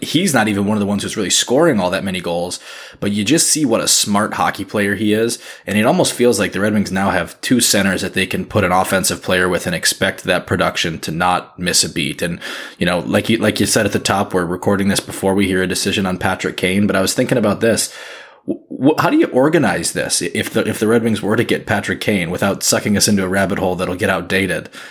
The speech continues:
Like, if, if we don't have to call it Kane, we could call it another player, right? If the Red Wings had another player, and that could happen, th-, you know, this year, it could happen next year down the line. Um, I, all of a sudden, I think you, you're really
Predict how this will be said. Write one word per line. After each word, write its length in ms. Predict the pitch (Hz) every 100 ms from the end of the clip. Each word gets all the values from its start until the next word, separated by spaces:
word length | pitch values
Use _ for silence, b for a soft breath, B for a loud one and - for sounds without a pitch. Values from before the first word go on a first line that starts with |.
| B B
Like, 220 | 95 92 -
if, 480 | 98 131 131 - -
if 120 | 123
we 300 | 196 180 208
don't 100 | 208
have 100 | 139
to 80 | 117
call 180 | 123 107
it 100 | -
Kane, 280 | 123 123 101
we 80 |
could 100 | 120
call 140 | 123 107
it 80 | -
another 380 | 117 135 123 117
player, 460 | - 101 90 -
right? 180 | 92 98
If 100 | 92
the 80 | 117
Red 140 | 139
Wings 160 | 135 104
had 240 | 107 104
another 400 | 92 95 98 95
player, 380 | 92 - 92 80
and 100 | 90
that 140 | 101 113
could 100 | 104
happen, 300 | 98 98 95
th-, 160 | 101 -
you 120 | 95
know, 100 | 87
this 220 | 98 -
year, 160 | 107 98
it 80 |
could 100 | 98
happen 500 | 95 95 95 95 87 -
next 380 | 101 113 - 95
year 100 | 90
down 240 | 95 90
the 80 | 87
line. 400 | 104 92 87 85 B B B B B
Um, 460 | - 95 90 87 - _ -
I, 160 | - -
all 100 | 127
of 80 | 165
a 60 | 277
sudden, 340 | - 127 101
I 80 | 95
think 240 | - -
you, 80 | 107
you're 240 | 73 92
really 420 | 90 120 101 87